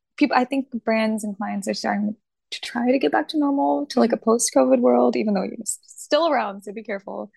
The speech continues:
Speaker 2: Right.
Speaker 1: But, um, yeah, in the beginning of the year, I was traveling a lot to L A back and forth. It was, like,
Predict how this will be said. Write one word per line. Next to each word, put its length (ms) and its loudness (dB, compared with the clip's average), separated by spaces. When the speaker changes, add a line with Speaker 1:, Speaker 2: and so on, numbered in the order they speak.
Speaker 2:
Right. 160 -14
Speaker 1:
But, 320 0
um, 400 -6
yeah, 260 4
in 60 2
the 80 -2
beginning 300 0
of 60 -6
the 60 -4
year, 160 -2
I 60 -2
was 100 -8
traveling 360 -6
a 40 -4
lot 220 -2
to 140 -6
L 140 2
A 120 2
back 240 -2
and 160 -6
forth. 320 0
It 80 -2
was, 160 -4
like, 300 -2